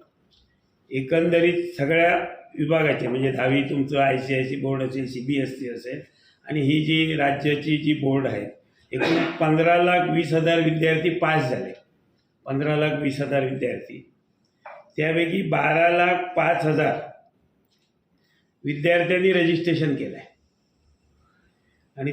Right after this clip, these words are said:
तीन लाख पंधरा हजार विद्यार्थ्यांनी अद्यापही नोंदणी नाही आहे. आणि याच्यासाठी आता ज्या काही त्यांच्या प्रवेश फेऱ्या जाहीर होणार आहेत डिक्लेअर, त्याच्यामध्ये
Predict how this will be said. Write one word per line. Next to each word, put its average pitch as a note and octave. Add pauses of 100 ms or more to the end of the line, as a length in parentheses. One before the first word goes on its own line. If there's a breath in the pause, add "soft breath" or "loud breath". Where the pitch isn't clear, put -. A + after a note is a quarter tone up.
(100)
तीन F#3
लाख F3+
पंधरा E3+
हजार E3
विद्यार्थ्यांनी D#3+
अद्यापही E3
नोंदणी D3+
नाही A2
आहे. - (2000)
आणि C#3
याच्यासाठी D#3+
आता E3
ज्या E3+
काही E3+ (320)
त्यांच्या D#3
प्रवेश D#3+
फेऱ्या D3
जाहीर C#3+
होणार C3+
आहेत A2
डिक्लेअर, B2+ (580 soft breath)
त्याच्यामध्ये F3+